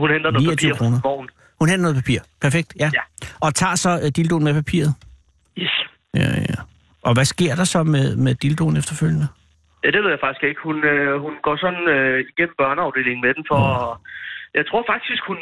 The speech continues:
Speaker 1: møder nogen, hun kender.
Speaker 2: Åh, nej.
Speaker 1: Øh, der ikke, altså en ansat, der ikke er i arbejdstøjet.
Speaker 2: Og så
Speaker 1: Fordi
Speaker 2: står,
Speaker 1: at,
Speaker 2: ja.
Speaker 1: øh, hun står så fæ-, fortæller det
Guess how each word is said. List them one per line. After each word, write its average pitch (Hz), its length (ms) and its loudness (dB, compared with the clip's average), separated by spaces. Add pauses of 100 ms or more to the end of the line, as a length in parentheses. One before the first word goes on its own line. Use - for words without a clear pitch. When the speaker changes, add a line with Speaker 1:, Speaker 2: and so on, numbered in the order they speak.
Speaker 1:
møder 143 280 4 (120)
nogen, 165 200 -8
hun - 80 -12 (120)
kender. 143 240 -2 (300)
Speaker 2:
Åh, 120 80 6 (100)
nej. - 100 0 (640)
Speaker 1:
Øh, 135 320 2 (240)
der 143 80 4 (120)
ikke, 208 140 -2 (120)
altså 143 140 -2 (100)
en 143 180 -4
ansat, 160 340 -2
der 135 100 0 (160)
ikke 196 120 -2
er 151 80 0
i 127 100 -4
arbejdstøjet. 127 600 -4 (1080)
Speaker 2:
Og - 120 4
så - 80 4
Speaker 1:
Fordi 160 140 -2
Speaker 2:
står, 151 120 2
Speaker 1:
at, 135 120 -4
Speaker 2:
ja. 127 140 4 (300)
Speaker 1:
øh, 139 80 -4
hun 160 140 -10
står 196 200 -2 (120)
så 185 120 -2
fæ-, 190 280 0
fortæller 175 320 0
det 127 120 -6